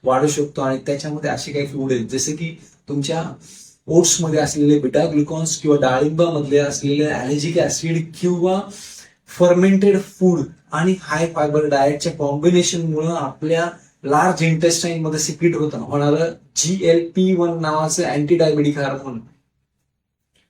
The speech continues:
हे सगळे तुमचं इन्सुलिन सेन्सिटिव्हिटी वाढवायला, इन्सुलिन रेझिस्टन्स कमी करायला आणि त्याच्यातून तुमच्या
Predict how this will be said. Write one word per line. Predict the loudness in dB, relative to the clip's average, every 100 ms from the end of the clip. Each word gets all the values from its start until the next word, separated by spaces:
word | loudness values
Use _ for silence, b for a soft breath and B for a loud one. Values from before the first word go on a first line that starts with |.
| _ -2
हे | 4 6 6
सगळे | 2 0 0 2 2
तुमचं | 0 -4 -2
इन्सुलिन | -2 -2 2 4 4 2
सेन्सिटिव्हिटी | 0 -2 0 2 4
वाढवायला, | 4 2 2 2
इन्सुलिन | 0 -4 -6 -6 -4
रेझिस्टन्स | 0 0 0 -2 -2
कमी | -2 0 0
करायला | 2 2 2
आणि | -2 -4 -2
त्याच्यातून | -2 -2 -4
तुमच्या | -4 -4